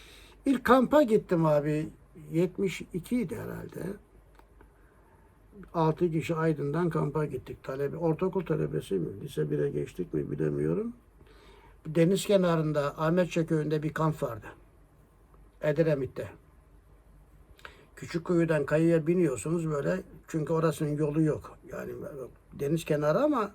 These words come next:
gelen giden yok yani. Ahmetçe köyünden gelinebiliyor oraya. Zeytinlerin içerisinde bir hacı amcanın zeytin tarlasının içinde bir kamp yeriydi orası. Ahmetçe köyü de rahmetlik Esat Coşan Hoca Efendi'nin köyüdür.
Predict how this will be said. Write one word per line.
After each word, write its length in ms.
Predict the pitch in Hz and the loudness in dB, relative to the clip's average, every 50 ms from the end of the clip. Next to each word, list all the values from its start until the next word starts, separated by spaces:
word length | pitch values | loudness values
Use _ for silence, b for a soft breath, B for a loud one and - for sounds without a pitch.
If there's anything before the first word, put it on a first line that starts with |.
| _ b b b b b b b b - 226 | _ b b b b b b b b -14 -4
gelen 400 | 180 190 190 180 170 160 160 175 | 2 2 4 4 4 0 0 0
giden 220 | 180 170 160 180 196 208 | -2 -2 0 0 0 2
yok 240 | 185 165 143 131 - | 2 0 0 -2 -4
yani. 180 | 131 123 131 | -6 -6 -4
Ahmetçe 580 | 143 - 180 196 208 214 208 - - - 185 165 | 0 2 2 4 4 4 2 2 2 0 0 0
köyünden 640 | - 165 170 170 175 175 185 185 202 208 190 165 160 b b b b b b - | 2 0 0 0 0 0 4 6 8 8 8 6 2 b b b b b b 2
gelinebiliyor 680 | - 165 151 143 147 143 135 131 135 131 135 135 143 143 | 4 4 4 4 2 0 0 -2 -4 -6 -2 0 0 0
oraya. 260 | 139 135 151 190 208 | 0 0 0 0 2
Zeytinlerin 600 | 170 185 175 165 170 170 175 165 170 165 180 196 | 2 2 2 2 0 0 0 2 2 2 2 0
içerisinde 500 | 190 - 156 143 131 - 156 165 180 175 | 0 0 -2 -4 -4 -2 0 0 2 2
bir 80 | 170 160 | 2 2
hacı 240 | 156 165 165 175 175 | 2 2 2 2 0
amcanın 320 | 170 160 165 160 160 160 | 2 2 2 2 2 0
zeytin 380 | 147 147 160 165 160 - 185 170 | 0 2 0 0 0 -2 -4 -4
tarlasının 460 | 165 160 160 156 151 147 139 156 185 | -2 -4 -2 -2 -4 -4 -4 -4 -4
içinde 460 | 208 202 160 - 165 170 196 214 190 | -4 -6 -6 -6 -4 -2 -2 -2 -2
bir 80 | 175 160 | -4 -2
kamp 300 | - 190 196 180 160 - - b b b b b | 0 2 2 2 0 -4 -8 b b b b b
yeriydi 440 | - 165 165 165 160 185 185 151 147 | 4 6 6 8 8 6 4 4 0
orası. 460 | 139 127 113 127 123 - - 190 240 - - - - - - - - - _ B B B B B B B B B B B B B B B B B - | -2 -4 -4 -8 -12 -10 -6 -6 -8 -8 -10 -20 -20 -20 -20 -20 -20 -20 _ B B B B B B B B B B B B B B B B B -2
Ahmetçe 460 | 160 170 196 214 220 214 - 220 202 | 0 2 4 4 2 2 4 4 4
köyü 280 | - 208 208 233 254 240 | 6 6 6 6 6 4
de 140 | 254 233 208 | 2 2 4
rahmetlik 720 | 214 196 190 202 214 214 190 - - 226 - - - - - - - b b b b b b b b b - - | 4 4 4 4 2 0 0 0 -4 -6 -6 -6 -16 -20 -20 -20 -20 b b b b b b b b b -4 -4
Esat 340 | 160 - - 202 202 165 | -2 0 2 0 2 4
Coşan 320 | - 185 180 165 - 214 208 | 4 2 4 4 4 4 4
Hoca 240 | 208 202 180 165 165 | 6 6 6 4 2
Efendi'nin 480 | 156 156 143 135 139 139 131 127 127 | 2 0 -2 -2 -2 -2 -2 -2 -4
köyüdür. 580 | - - 127 117 113 104 101 110 - - - | -2 -4 -4 -4 -4 -8 -10 -14 -16 -16 -18